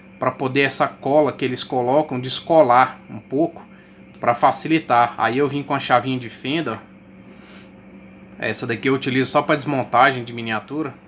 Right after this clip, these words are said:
E aí eu tive que botar aqui, forçar e tal, aí consegui tirar, mas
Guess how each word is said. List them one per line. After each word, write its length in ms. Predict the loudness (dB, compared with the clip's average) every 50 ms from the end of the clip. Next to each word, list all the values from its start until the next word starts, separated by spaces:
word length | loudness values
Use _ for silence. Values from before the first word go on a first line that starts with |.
| -14
E 80 | -8 -6
aí 140 | -4 -2 -2
eu 160 | -2 -2 -4 -6 -12 -6
tive 220 | -4 -4 -4 -4
que 120 | -6 -6
botar 380 | -6 -4 -4 -4 -2 2 2 2
aqui, 260 | 2 0 -4 -8 -8
forçar 500 | -4 -2 -2 -2 -2 -2 -2 2 2 2
e 60 | 2
tal, 320 | 0 0 0 0 0 -2 -6
aí 140 | -10 -12 -10
consegui 320 | -10 -10 -10 -8 -8 -10
tirar, 320 | -8 -4 -2 0 2 2 2
mas 340 | 0 -4 -6 -10 -14 -14